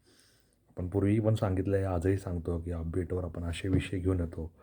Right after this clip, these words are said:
की ज्या विषयाबद्दल आपल्याला काही माहिती नसतं किंवा थोडीशी माहिती असते, त्याच्या, अ, खोलीत जाऊन किंवा त्याचे सर्व बाकीच्या गोष्टी माहिती करून घेण्याचा आपण कधी प्रयत्न करत नाही. ती माहिती आपल्यापर्यंत पोहोचतही नाही.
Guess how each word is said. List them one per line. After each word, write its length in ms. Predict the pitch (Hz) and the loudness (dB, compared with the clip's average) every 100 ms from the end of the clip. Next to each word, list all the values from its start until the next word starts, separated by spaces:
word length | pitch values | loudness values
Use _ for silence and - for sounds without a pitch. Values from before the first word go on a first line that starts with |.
| - - - - - | -6 -6 -20 -20 -10
की 60 | 98 | -4
ज्या 160 | 95 | 0
विषयाबद्दल 800 | 92 85 101 90 87 85 90 87 | 2 2 2 2 2 0 0 0
आपल्याला 340 | 87 85 85 85 | -4 -6 -6 -4
काही 180 | 92 | -2
माहिती 300 | 87 80 80 | -2 -2 -2
नसतं 380 | 92 87 - 90 82 | -2 -4 -4 -6 -6
किंवा 220 | 85 87 85 | -4 -4 -4
थोडीशी 400 | 90 87 82 92 | -2 -2 -4 -6
माहिती 360 | 90 80 - | -4 -4 -6
असते, 520 | 95 85 - 90 85 82 - - _ - | -6 -8 -8 -6 -6 -8 -16 -20 _ -8
त्याच्या, 380 | 87 92 90 90 - - - - _ - | -2 0 0 -6 -12 -20 -20 -20 _ -6
अ, 440 | 87 85 82 82 82 - 92 87 85 | -2 0 0 -2 -4 -6 -6 -4 -2
खोलीत 280 | 92 92 95 | 2 4 4
जाऊन 380 | 85 87 85 | 2 2 2
किंवा 280 | 82 87 85 | -2 -4 -4
त्याचे 340 | 82 85 - 90 | -2 -4 -4 -6
सर्व 460 | - 87 87 85 82 - - - - _ | -4 -2 0 0 -4 -12 -20 -20 -20 _
बाकीच्या 340 | 95 87 95 101 | -6 -4 0 2
गोष्टी 520 | 90 82 - 90 90 | 2 -2 -4 -4 -2
माहिती 360 | 87 85 85 - | -2 -2 -2 -2
करून 260 | 90 87 | -2 -2
घेण्याचा 460 | 87 85 85 85 82 | 0 0 2 0 -2
आपण 180 | 80 82 | -2 2
कधी 240 | 82 80 | 2 0
प्रयत्न 380 | 80 85 80 87 | -4 -4 -4 -6
करत 180 | 85 85 | -4 -2
नाही. 140 | - - | 0 0
ती 40 | 95 | 0
माहिती 260 | 98 95 | -2 0
आपल्यापर्यंत 400 | 104 104 104 113 | 0 0 0 0
पोहोचतही 600 | 113 107 101 120 - 127 | 2 2 2 0 2 2
नाही. 240 | 120 90 | 2 0